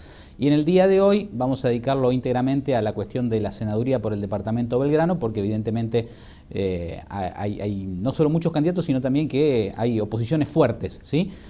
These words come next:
Eh, frente al, al actual senador. Del Frente Progresista, eh, hay evidentemente, eh, un par de líneas que sobresalen. Una de ellas es la de Juan Carlos Valdano, junto a María Alejandra Saluzzi, que va como candidata a senadora suplente. Bienvenidos, ¿eh?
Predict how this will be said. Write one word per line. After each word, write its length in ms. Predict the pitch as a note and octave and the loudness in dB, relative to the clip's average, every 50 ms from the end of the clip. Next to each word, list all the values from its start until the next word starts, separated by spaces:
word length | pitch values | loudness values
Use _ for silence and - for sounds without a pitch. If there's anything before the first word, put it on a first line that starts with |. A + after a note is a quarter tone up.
| - - - | -20 -18 -10
Eh, 340 | - G#2 G2+ G2 F#2+ F#2 F#2+ - | -6 -4 -2 -2 -2 -4 -8 -10
frente 420 | - - A2 G#2+ G#2 G2 G#2+ G#2 | -6 -4 -4 -4 -2 -2 -2 -2
al, 240 | G2 F#2+ F#2 F2+ - - | -2 -2 -4 -6 -8 -6
al 140 | F#2+ G2+ G2+ | -6 -4 -4
actual 280 | G2+ G2+ - G#2 G2 | -4 -4 -4 -6 -6
senador. 420 | - - G2+ F2 E2 E2+ E2 E2 - - - - - | -6 -8 -8 -8 -8 -10 -10 -12 -16 -18 -20 -20 -10
Del 260 | - A2+ C#3 C#3+ C#3+ C#3 | -2 2 4 4 4 4
Frente 280 | - F#3+ A3 G3+ G#3 | 4 2 4 4 4
Progresista, 680 | - G3 G3+ G3 G3 A3+ G#3 G#3+ - A3+ A#3 A#3 - - - - - | 4 4 2 2 2 2 0 4 4 4 2 2 -2 -8 -18 -10 -4
eh, 280 | A2+ G#2+ G#2 G2+ F#2+ - | -2 0 0 0 0 -2
hay 260 | - G#2+ A#2+ C3 B2 A2+ | 0 0 2 2 2 2
evidentemente, 680 | G#2+ A2+ A#2 A#2 A2+ A#2 A#2+ B2+ C3+ - C#3+ C#3+ - - - - - - - - - | 2 0 0 0 0 0 0 0 0 0 0 -2 -2 -6 -14 -18 -20 -20 -20 -14 -8
eh, 180 | - F#2 F2+ | -6 -4 -4
un 140 | - G2 G#2 | -4 -4 -4
par 160 | - - A2+ | -2 0 0
de 80 | A#2 A#2 | 2 2
líneas 240 | C3 D3 D3 B2 G#2+ | 2 2 2 0 0
que 80 | A#2+ | -2
sobresalen. 640 | A2 - C3 C#3+ C#3 - G#3+ G#3 G3 G3+ G3 G3 - - | -2 0 0 -2 0 2 2 2 4 2 0 -2 -4 -4
Una 220 | C3 C3+ B2+ B2 | -2 0 2 2
de 60 | B2+ C3+ | 2 0
ellas 260 | - - A#2+ - - | 0 -2 -4 -2 -2
es 140 | B2+ A#2 - | -2 -2 -2
la 120 | A2+ G2 | -2 -4
de 60 | G2 | -4
Juan 180 | F#2 - A#2 A2 | -4 -6 -6 -4
Carlos 220 | - A#2 A2 G#2+ | -2 -2 -2 -2
Valdano, 480 | A2+ A#2+ C3+ D3 E3 E3 E3+ D#3+ E3 D#3 - - - - - | 0 0 2 4 4 4 4 4 2 0 -4 -10 -14 -12 -6
junto 400 | - A2+ A#2 A2 A2+ A2+ A#2+ A#2 - | -2 -2 -2 0 0 -2 -2 -4 -6
a 340 | - F#2+ F2+ F2 F2 F2 - - | -10 -10 -10 -10 -10 -12 -12 -10
María 200 | G2+ G#2+ G#2+ A#2+ | -8 -4 -2 -2
Alejandra 300 | A#2 A#2+ - A#2+ A#2+ A#2+ | -2 -2 -2 -2 -2 -2
Saluzzi, 380 | A#2 D3+ D#3+ G3 A3 - - A2 | 0 2 4 4 4 2 0 -2
que 100 | - G#2+ | -2 -2
va 120 | A2 G#2+ | -2 -2
como 220 | G2+ G#2+ G2 F#2+ F#2+ | -2 -4 -6 -6 -6
candidata 320 | G#2+ G2+ A2 A2+ G#2+ A2+ | -4 -4 -4 -2 -4 -6
a 20 | |
senadora 340 | G#2+ - A2+ G#2+ A2 A2+ A2 - | -8 -6 -6 -4 -2 -2 -4 -4
suplente. 340 | - B2+ - E3 E3 D#3 | -6 -6 -4 -4 -2 0
Bienvenidos, 500 | B2+ A2+ A2+ A2 G#2 F2+ E2 D#2+ - - - | 0 0 0 -2 -2 -4 -6 -10 -10 -6 -4
¿eh? 120 | G#3 A#3+ | -4 -4